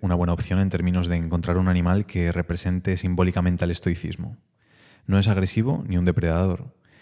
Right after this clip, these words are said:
Tiene una comunidad con la que interactuar, vive mucho tiempo y realmente no tiene depredadores naturales, por lo que es capaz de mantener la calma en su mayoría.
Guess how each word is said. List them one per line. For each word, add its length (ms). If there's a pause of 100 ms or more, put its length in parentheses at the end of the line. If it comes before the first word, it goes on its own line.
(180)
Tiene 220
una 180
comunidad 380
con 100
la 80
que 60
interactuar, 800
vive 260
mucho 220
tiempo 480 (340)
y 100
realmente 480
no 140
tiene 180
depredadores 560
naturales, 560
por 220
lo 100
que 80
es 60
capaz 220
de 60
mantener 360
la 120
calma 380
en 120
su 80
mayoría. 420